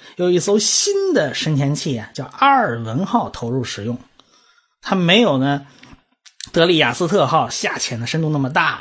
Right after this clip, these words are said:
对吧？但是大概只有四千五百米的样子，但是它的设备是很完善，可以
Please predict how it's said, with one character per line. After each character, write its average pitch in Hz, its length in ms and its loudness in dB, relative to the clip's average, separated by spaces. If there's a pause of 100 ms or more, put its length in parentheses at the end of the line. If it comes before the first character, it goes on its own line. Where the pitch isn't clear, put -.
(140)
对 127 120 -8
吧？ 104 280 -12 (100)
但 170 160 0
是 147 200 0 (380)
大 170 120 -2
概 165 160 2
只 160 160 0
有 135 760 2 (680)
四 - 200 -4
千 233 180 4
五 262 120 4
百 254 140 6
米 190 120 2
的 139 80 2
样 170 220 2
子， 113 140 -6 (280)
但 185 140 2
是 156 60 2
它 190 60 0
的 202 100 2
设 311 180 2
备 151 160 2
是 135 140 -2
很 131 180 -4
完 107 180 -6
善， 151 300 -4
可 160 60 -2
以 143 80 -4